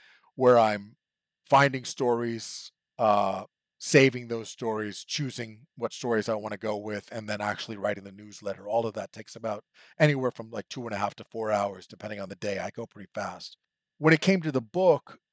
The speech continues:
uh, that was tricky. It was actually more emotionally tricky because, like I said before, I was, like, had to go back and write about, um, you know, Breonna Taylor while I'm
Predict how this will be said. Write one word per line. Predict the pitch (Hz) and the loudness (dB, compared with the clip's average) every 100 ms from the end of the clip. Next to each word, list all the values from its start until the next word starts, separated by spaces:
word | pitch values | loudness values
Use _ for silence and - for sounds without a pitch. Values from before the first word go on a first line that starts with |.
| _ - | _ 4
uh, | 120 | 6
that | 120 143 165 | 6 6 6
was | 156 143 - | 2 2 -4
tricky. | - 165 - 127 | 0 0 0 -4
It | |
was | 135 170 | 2 4
actually | 180 160 | 4 0
more | 147 160 139 | -4 -2 -2
emotionally | 120 131 - 139 135 | -6 -12 -12 -14 -8
tricky | 156 147 156 131 _ | -8 -6 -8 -8 _
because, | 123 131 120 | -2 0 0
like | 117 | -2
I | 117 | -4
said | - 113 | -6 -8
before, | 101 - 117 | -10 -4 0
I | 113 | 0
was, | 104 117 | -2 -8
like, | 110 _ _ _ _ _ _ - | -8 _ _ _ _ _ _ 0
had | 139 | 0
to | 135 | -2
go | 131 | -2
back | 127 120 113 | 2 2 0
and | 110 | -4
write | 110 113 117 | 0 0 -2
about, | 127 110 104 107 113 _ _ | -6 -6 -4 -6 -10 _ _
um, | 110 107 101 92 101 _ - | -6 -6 -6 -12 _ _ -16
you | 113 | -12
know, | 110 101 95 _ _ _ - | -12 -12 -16 _ _ _ 2
Breonna | 135 120 113 | 6 6 4
Taylor | - 127 120 113 104 | 2 2 4 2 -4
while | 104 104 | -4 0
I'm | 104 104 104 101 | 2 0 -6 -16